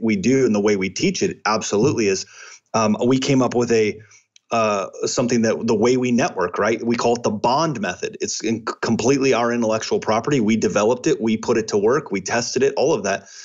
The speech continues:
So those kinds of intellectual property pieces that we teach does a couple things. One, it creates me as a thought leader, but more importantly, it creates a language and a culture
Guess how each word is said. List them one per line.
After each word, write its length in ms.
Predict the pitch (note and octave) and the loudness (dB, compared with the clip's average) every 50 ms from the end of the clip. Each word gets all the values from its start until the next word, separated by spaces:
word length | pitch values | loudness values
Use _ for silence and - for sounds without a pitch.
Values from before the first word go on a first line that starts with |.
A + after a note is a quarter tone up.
| - - - - - | -20 -20 -20 -16 -10
So 320 | - - - C3 B2 A#2+ | -6 0 2 2 2 2
those 500 | A#2+ A2 G2+ - C#3 C3+ C#3+ D#3+ D#3 - | 0 -4 -2 0 2 2 2 2 0 -2
kinds 420 | A2 - - C3+ C#3+ D3+ C#3+ C3+ A#2+ | -4 -8 -4 -2 -2 -2 0 0 0
of 120 | A#2+ G#2+ | 0 0
intellectual 520 | B2 C3 B2+ B2+ B2+ A#2+ A#2 A#2 - A2+ G#2 | 0 0 0 0 0 0 0 0 -2 -2 0
property 420 | - A#2 A#2+ A#2 A2+ A2 G2+ F#2+ | 2 0 0 2 0 0 -2 -4
pieces 480 | F#2 - - C#3+ F3 - - A2 G2 F#2 | -6 -6 -4 -4 -2 -2 -2 -2 0 0
that 140 | G#2+ D#2+ | -2 0
we 140 | F#2 G#2 G2+ | 0 0 -2
teach 500 | G2 - - A#2 D#3 F#3 E2+ - - - _ - - - - - - - - | -2 -2 0 0 0 0 0 -4 -10 -12 _ -20 -20 -20 -20 -20 -10 -2 0
does 160 | C3 B2 A2 | 0 2 2
a 60 | A2+ | 0
couple 300 | - - C3 G#2 A2 A#2 | 0 0 0 0 0 0
things. 300 | A#2 C3 B2+ G#2+ F#2+ F#2 | 0 -2 -2 -2 -4 -2
One, 200 | F#2+ A#2 C#3 C#3+ | -2 0 0 0
it 140 | C3 - - - - - | -2 -4 -8 -16 -14 -8
creates 560 | - - C3+ B2+ B2+ B2+ - - - - - _ - | -2 0 0 0 0 -2 -4 -10 -10 -12 -16 _ -4
me 240 | A#2+ A#2 A#2+ B2+ B2+ | 0 2 2 4 4
as 100 | A2+ G#2+ | 2 2
a 80 | G2+ | 0
thought 260 | - - D#3 F#3 - | 0 2 0 0 0
leader, 200 | - C3 G#2+ A2 | 0 -2 -2 -2
but 140 | G#2 A2+ A2+ | -2 -2 -2
more 160 | A#2 A#2+ A#2+ | 0 0 0
importantly, 460 | A2 G2+ - - - - C#3+ B2+ A#2 A2 | 0 0 0 0 0 2 0 0 0 0
it 160 | A2 - - | -2 -4 -6
creates 300 | - - B2 A#2 A2+ A2+ | -6 -2 -2 -2 0 0
a 40 | G#2 | 0
language 560 | G2 G2 G#2 A2+ C3 D#3 D#3+ F#3 G3 F#3 - | 2 2 2 2 2 2 2 2 2 0 -2
and 120 | - A2+ A#2 | -6 -6 -6
a 40 | A2+ | -6
culture 640 | - - C#3+ D3 D3 - - - F#2 E2+ E2+ - | -4 -2 -2 -2 -2 -2 -4 -4 -4 -4 -4 -6